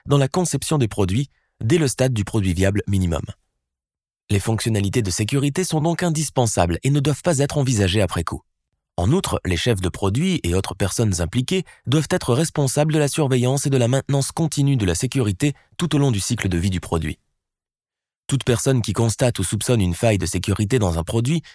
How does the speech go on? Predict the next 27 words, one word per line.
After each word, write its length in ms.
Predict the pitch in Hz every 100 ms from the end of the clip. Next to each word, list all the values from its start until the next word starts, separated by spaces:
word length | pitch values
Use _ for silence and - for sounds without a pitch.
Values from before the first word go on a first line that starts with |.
| -
devrait 260 | 147 139
pouvoir 400 | 151 139 156 143 131
en 100 | 117
arrêter 320 | 143 135 160
la 80 | 143
production 560 | - 123 117 - 104 85
ou 60 | 160
la 120 | 117
vente 320 | 98 117 123 - _ -
jusqu'à 320 | 127 - 104
ce 100 | -
qu'elle 160 | 90
soit 200 | 85 95
résolue. 400 | 92 101 107 120 _ _ _ _ _ _ _ _ -
Et 60 |
cette 220 | 139 175
personne 360 | 170 160 196 196
devrait 220 | 160 123
être 240 | 123 135 101
récompensée 640 | 131 165 156 147 135 160 110
et 100 | 95
reconnue 480 | 131 156 113 113 156
pour 200 | 127 98
avoir 200 | 87 -
signalé 360 | 170 143 101
la 100 | 120
défaillance. 600 | 117 98 90 - - -